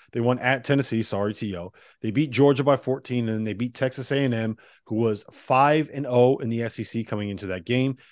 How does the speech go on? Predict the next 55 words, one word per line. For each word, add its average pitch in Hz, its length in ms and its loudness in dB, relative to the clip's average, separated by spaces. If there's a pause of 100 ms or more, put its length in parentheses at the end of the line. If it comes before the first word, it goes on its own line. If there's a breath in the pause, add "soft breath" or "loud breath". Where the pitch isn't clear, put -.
(260 soft breath)
Uh, 127 280 4
the 120 100 -2
biggest 180 320 4
thing 180 100 2
here, 131 300 0 (360)
Fanta, 127 240 -2
I'm 107 100 -4
going 117 160 -2
to 120 80 -6
you 117 80 -4
first 113 240 -2
on 107 80 -2
this 104 180 -6
one. 85 160 -12 (400)
Cal 170 500 4 (640)
has 120 520 -2 (260)
cut - 220 -2
the 139 80 -4
rotation. 151 540 2
It 104 100 -10
seems 120 200 -2
like 113 100 -2
he's 113 160 -6
fully 120 400 0
bought 113 340 0
into 117 180 -6
this 107 160 -6
idea. 104 340 -2
They 110 120 -4
are 104 80 -4
basically 131 400 -2
playing 127 340 -2
eight 123 220 -2
guys. 123 420 2 (400 soft breath)
Uh, 107 260 0
there 107 160 0
are 104 60 -4
six - 340 -2
in 131 80 -2
the 127 60 2
main 123 220 2
rotation. 117 460 -2
Lance 123 280 0
Ware 117 260 0
kinda 117 260 -4
gets 113 200 -6
the 110 100 -8
minutes 107 320 -4
whenever 104 260 -2
Oscar 101 240 -4
Tshiebwe's 98 400 -8
in 92 80 -14
foul 156 280 4
trouble 156 360 4
or, 104 240 0